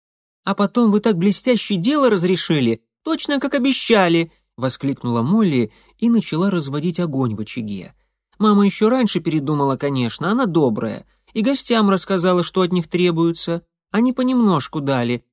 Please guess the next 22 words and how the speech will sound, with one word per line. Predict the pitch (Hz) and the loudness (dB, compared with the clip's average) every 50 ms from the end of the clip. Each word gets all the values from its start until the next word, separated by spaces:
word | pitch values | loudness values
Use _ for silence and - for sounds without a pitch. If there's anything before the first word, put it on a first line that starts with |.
| _ _ _ - | _ _ _ -6
за | 135 170 202 | -2 -2 -2
то, | - - 233 | 0 0 -2
что | 202 - - 208 | -2 0 0 2
вы | 202 214 | 2 2
Дублин | 196 196 247 202 185 196 190 | 2 2 0 2 2 2 2
спасли | 185 - - 196 190 - 202 208 | 0 0 -2 -2 -2 0 0 0
от | 196 190 - | 0 0 0
убийцы | 226 214 240 285 285 262 - - 190 | -2 -2 0 0 0 0 0 0 0
да | 170 185 202 | 2 2 0
от | 196 196 | 0 2
мертвецов. | 202 202 196 190 - 190 214 202 - - - 127 110 98 - - _ _ _ _ _ _ _ _ | 2 0 0 0 -2 -4 -4 -2 -4 -4 -4 -4 -4 -4 -8 -12 _ _ _ _ _ _ _ _
Все | - - - 311 311 | -8 -6 -4 -2 0
мы | 277 226 | 2 2
много | 202 190 185 170 135 143 | 2 4 2 2 0 -2
чего | 131 - 156 151 | -4 -2 -4 -2
потеряли, | 135 156 143 - 156 147 143 131 110 101 98 - _ _ _ _ - | -2 -2 -4 -4 -2 -2 0 -2 -2 -4 -6 -10 _ _ _ _ -6
но | 143 156 160 | -2 -2 0
благодаря | 147 156 160 139 147 139 143 143 147 147 | 0 0 -2 0 0 0 0 0 0 0
вам | 139 190 226 226 170 | 2 2 0 0 0
потеряли | - 135 - 147 147 160 170 175 170 | -2 -4 -4 -2 -2 0 0 2 2
не | 170 170 170 | 2 0 0
всё. | 165 - - - 208 196 143 110 | -2 -2 -2 0 0 0 0 -2